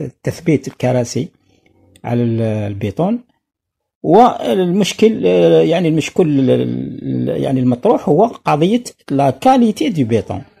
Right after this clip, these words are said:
ما مدى، آه، ال-، ال-، المقاومة نتاع ال-، الخرسانة لهذوك لي، لي بولون، لي سي دي بولون دو هوت اديرونس، نورمالمون ياديريو مع البيتون، و ما، il n'y a pas le, le phénomène d'arrachement،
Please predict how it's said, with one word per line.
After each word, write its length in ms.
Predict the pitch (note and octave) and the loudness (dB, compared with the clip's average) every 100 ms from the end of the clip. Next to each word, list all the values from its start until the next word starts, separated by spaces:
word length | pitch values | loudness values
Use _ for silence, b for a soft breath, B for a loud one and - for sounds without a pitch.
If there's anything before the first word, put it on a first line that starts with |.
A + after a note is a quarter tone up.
| _ _ _ _ _ | _ _ _ _ _
ما 140 | G3+ B3 | 2 4
مدى، 300 | G#3+ G3+ C4 | 6 4 4
آه، 880 | D4 - _ - E3+ D3 C3+ B2+ A#2+ | 0 -6 _ 0 6 6 6 4 2
ال-، 360 | E3 D3 C3 | -2 -6 -2
ال-، 280 | B2+ B2 A#2 | 2 0 -2
المقاومة 880 | C3 A#2+ - A3 A#3 F#3 F#3+ A#3+ - | -2 -2 0 4 8 8 6 0 -2
نتاع 260 | E3 D3 C3+ | -2 -2 -2
ال-، 160 | B2+ | 2
الخرسانة 800 | A#2 A2 - D3+ - C#3+ F#3 C4+ - _ _ _ | 0 0 -4 -4 0 0 0 -2 -6 _ _ _
لهذوك 360 | C3+ C3 A3+ A#3 | 2 4 4 4
لي، 240 | F3+ E3+ | 4 4
لي 160 | E3 C#3+ | 4 0
بولون، 480 | C3 D3 E3 A#3+ B3+ - - | 4 4 6 6 2 -6 -12
لي 200 | C3 B2 | 0 0
سي 140 | A#2 C3+ | 0 2
دي 120 | C3+ | 2
بولون 340 | C#3 E3+ A#3+ | 4 4 4
دو 120 | D3+ | 6
هوت 220 | E3 G#3+ G3 | 6 6 2
اديرونس، 640 | C3 A2+ C3+ A#3+ - - _ _ _ - | 4 4 4 2 -4 -12 _ _ _ 0
نورمالمون 440 | D3+ D3 G3 D4 | 2 4 4 4
ياديريو 560 | G#3+ C#3 E3 E3+ C4 D#3+ | 6 6 6 6 8 6
مع 140 | B2 | 6
البيتون، 560 | A#2 A2 A2 D3 G3+ B3+ _ _ _ | 2 2 -2 0 0 0 _ _ _
و 80 | D3 | 2
ما، 120 | C#3+ | 4
il 140 | D3 C#3 | 6 6
n'y 180 | C#3+ | 6
a 40 | C3+ | 4
pas 60 | C#4 | 4
le, 280 | A3+ E3+ D#3+ | 6 4 2
le 60 | |
phénomène 520 | D3 F3+ F3 G#3+ C#4+ C#3 | 0 2 4 6 4 6
d'arrachement، 560 | E3+ D3+ C#3 - G#2 | 6 6 4 -2 -4